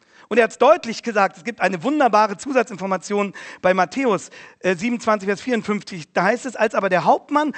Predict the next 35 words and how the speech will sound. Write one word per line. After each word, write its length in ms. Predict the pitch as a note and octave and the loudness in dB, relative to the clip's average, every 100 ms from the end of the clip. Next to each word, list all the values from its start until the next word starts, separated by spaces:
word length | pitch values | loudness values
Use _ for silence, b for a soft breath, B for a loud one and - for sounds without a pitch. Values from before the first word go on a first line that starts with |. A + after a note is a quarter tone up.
| B | B
und 300 | - G#3+ - | -4 -4 -4
die, 220 | C#4 E4+ D4 B | -12 -10 -12 B
welche 400 | F#3 C#4 D#4 C#4+ | 0 0 0 -4
mit 460 | A#3+ C4 - - G#3+ | 0 0 -2 -8 -6
ihm 180 | B3+ A3+ | -4 -4
Jesus 460 | F#3+ B3 B3 A#3+ | -6 -8 -8 -10
bewachten, 560 | - F3 G#3 - - G#3+ | -8 -2 -2 -4 -12 -6
das 160 | F3 | -6
Erdbeben 560 | - G#3 A#3+ - G#3+ G#3+ | -4 -4 -4 -6 -8 -4
sahen 340 | E3 F#3+ B3 | -2 2 2
und 160 | A#3+ F3+ | 0 -2
was 140 | G3+ | -2
da 100 | G#3+ | 0
geschah, 480 | F#3 E3+ G3 G3 A#3+ B B | -4 -4 0 2 2 B B
fürchteten 560 | _ - C4 - C4 A3+ | _ 2 2 2 -6 -4
sie 100 | G#3+ | -6
sich 160 | G3 - | -6 -6
sehr 220 | A3+ C4+ | 0 0
und 100 | A#3+ | 0
sprachen, 360 | - A#3+ A3+ | 0 0 2
wahrhaftig, 360 | F#3 G#3 - G3+ | 2 0 -2 -14
dieser 220 | G3+ G#3 | -4 -4
Mensch 200 | F#3+ F#3+ | -4 -4
war 100 | F#3+ | -4
Gottes 280 | F3+ F#3+ - | -4 -6 -12
Sohn.“ 180 | A#3+ - _ b b b b b | -12 -12 _ b b b b b
Das 160 | - A#3 | -2 2
heißt, 260 | C#4+ D4+ - B B | 2 0 -6 B B
er 200 | D4 C#4 | 2 2
hat 140 | D#4 | 2
seine 240 | D#4 C#4+ C#4+ | 0 2 6
Leute 420 | C4+ D4 D4 - | 6 4 2 4
auch 180 | D#4 - | 4 4
dazu 340 | E4 D#4+ D4+ | 2 0 0
gebracht. 580 | A#3+ F#3+ G3 - - | -2 2 0 0 -14